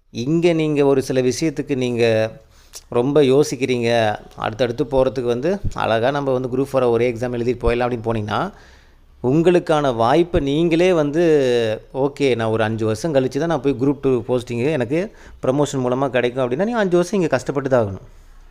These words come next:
அப்ப அந்த அஞ்சு வருஷம் கஷ்டப்படுறது, நீங்க இங்க அழகா வந்து ஒரு மெயின்ஸுக்கு உட்காந்து கஷ்டப்பட்டுட்டு போயிடலாமே, அப்படி தான் நீங்க நினைக்க தோணும். புரியுதுங்களா உங்களுக்கு? ஏங்க, நீங்க மெயின்ஸுக்கு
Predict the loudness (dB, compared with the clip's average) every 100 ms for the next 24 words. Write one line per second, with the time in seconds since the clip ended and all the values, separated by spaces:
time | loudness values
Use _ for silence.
0 | -20 -20 -20 -20 -20 -20 -20 -6 -2 0
1 | 4 4 4 4 2 2 0 0 0 0
2 | 0 0 2 2 2 2 4 2 2 2
3 | 2 0 0 -2 -6 -14 -8 -2 2 2
4 | 2 0 2 2 2 0 2 0 0 -4
5 | 0 2 4 2 0 0 2 2 2 2
6 | 0 0 0 -2 -4 -12 -20 -20 -20 _
7 | _ _ _ _ _ _ -20 -4 0 2
8 | 4 2 2 2 4 2 0 0 2 0
9 | -6 -8 -2 2 4 6 4 4 2 2
10 | 0 -4 -2 2 2